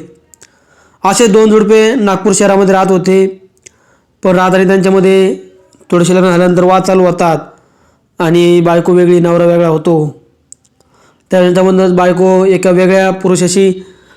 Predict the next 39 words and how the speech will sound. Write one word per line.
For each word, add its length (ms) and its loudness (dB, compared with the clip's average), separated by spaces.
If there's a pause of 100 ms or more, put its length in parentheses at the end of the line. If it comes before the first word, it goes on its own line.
(100)
संबंध 340 0
ठेवायला 260 2
लागते, 140 0
त्याच्यावरती 300 0
प्रेम 220 0
करते, 300 0
त्याच्यासोबत 360 0
लग्न 240 0
करायचं 260 0
ठरवते 580 -2 (880)
आणि 180 0
वेश्या 260 0
व्यवसायाकडे 540 0 (220)
वळते. 680 -2 (320)
व 100 0
तिला 220 0
नंतरनं 340 -2 (280)
एड्स 240 0
नावाचा 380 -2
आजार 240 -2
होतो, 440 -4 (420)
छोटी 200 -4
मुलगी 260 0
असते 240 -4
तिलाही 260 -2
होतो, 520 -4 (720)
नवऱ्यालाही 400 0
तो 40 0
आजार 240 0
होतो 160 -2
आणि 200 0
त्या 140 0
आजारामध्ये 360 0
पूर्ण 200 0
घर 180 0
त्रस्त 320 -2
होऊन 220 0
कसं 220 -4
त्यांचं 340 -2